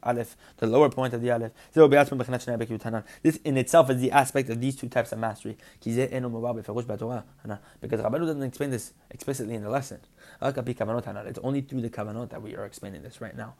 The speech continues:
Muvan zot mimela lamaskil. It's understood automatically to the one who is intelligent. This is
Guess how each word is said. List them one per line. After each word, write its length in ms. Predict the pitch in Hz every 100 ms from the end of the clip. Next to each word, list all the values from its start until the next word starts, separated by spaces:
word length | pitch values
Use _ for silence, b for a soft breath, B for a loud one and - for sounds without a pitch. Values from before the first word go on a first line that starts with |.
| B B 117
Muvan 300 | 110 120 113
zot 140 | 110
mimela 280 | 107 107 107 110
lamaskil. 320 | 104 - 110
It's 160 | 107 -
understood 480 | 113 117 113 - 123 -
automatically 520 | 110 110 107 107 110
to 120 | -
the 80 | 104
one 160 | 104 101
who 180 | 107
is 120 | 104 107
intelligent. 480 | 110 92 - 127 - _ B B B -
This 140 |
is 100 | 135